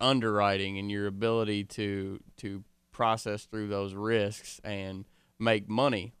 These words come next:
on that. You know, that's, that's where the research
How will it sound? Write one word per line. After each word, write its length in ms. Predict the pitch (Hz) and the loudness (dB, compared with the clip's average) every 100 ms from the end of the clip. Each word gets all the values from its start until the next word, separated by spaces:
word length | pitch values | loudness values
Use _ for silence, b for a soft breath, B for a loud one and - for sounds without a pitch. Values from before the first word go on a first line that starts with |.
| - | -6
on 260 | 95 95 | -4 -4
that. 300 | 95 90 - - | -4 -4 -6 -10
You 160 | 95 95 | -6 -2
know, 160 | 95 | -2
that's, 420 | 101 123 127 - - b b b b b _ _ _ _ | 4 4 4 -2 -10 b b b b b _ _ _ _
that's 360 | 113 139 - 135 | 6 6 6 2
where 480 | 131 120 117 110 | 4 6 6 4
the 160 | 104 104 | 0 -4
research 720 | 104 127 123 117 107 101 - | 0 -2 0 0 0 -4 -14